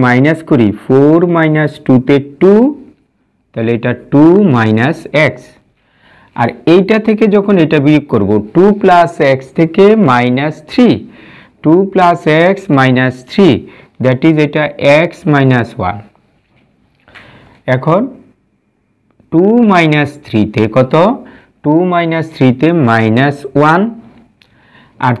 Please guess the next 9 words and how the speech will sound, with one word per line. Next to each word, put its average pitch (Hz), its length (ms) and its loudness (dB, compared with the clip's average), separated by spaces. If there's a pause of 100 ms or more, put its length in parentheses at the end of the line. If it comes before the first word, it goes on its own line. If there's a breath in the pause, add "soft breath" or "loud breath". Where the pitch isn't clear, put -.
(100)
থ্রি 175 240 2 (280)
মাইনাস 196 480 2
এটাতে 110 500 -2 (1300 loud breath)
মাইনাস 131 500 -2 (420)
এক্স 208 200 -8 (200)
মাইনাস 104 440 0 (100)
ওয়ান। 110 200 -2 (3750 loud breath)
তৃতীয় 185 420 2 (140)
কলাম 185 340 -2